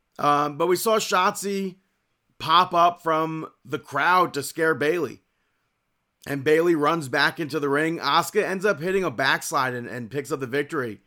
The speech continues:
And I thought maybe Asuka could have, I thought she was gonna lock in the Asuka lock. But I guess because Shotzi chased Bayley off, she needed, they needed Bayley to be, like, alert for it. So I understand that.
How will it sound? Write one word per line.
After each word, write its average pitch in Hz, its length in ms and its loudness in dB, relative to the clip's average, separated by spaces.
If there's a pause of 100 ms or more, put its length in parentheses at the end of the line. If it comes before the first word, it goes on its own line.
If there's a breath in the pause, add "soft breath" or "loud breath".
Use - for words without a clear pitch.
(540)
And 139 100 -4
I 139 80 2
thought 160 240 0
maybe 160 240 0
Asuka 143 420 -2
could 156 140 -2
have, 143 200 -2
I 143 80 4
thought 214 240 0
she 196 100 -4
was 170 120 -4
gonna 147 160 -4
lock 135 320 -2
in 139 100 -4
the 123 80 -8
Asuka 117 400 -2
lock. - 320 -12 (1120)
But 139 380 0 (1160)
I 127 80 -8
guess 143 540 -2 (420 soft breath)
because 151 420 -2
Shotzi 147 640 -2
chased - 580 -6
Bayley 139 380 0
off, 131 260 -2
she 135 140 -8
needed, 135 480 -4
they 139 140 0
needed 139 340 -4
Bayley 135 320 -4
to 139 80 -2
be, 123 140 -6
like, 120 160 -8
alert 113 500 -8
for 165 220 0
it. - 180 -2 (460)
So 135 200 -8
I 127 160 -2
understand 135 600 -4
that. 165 300 -6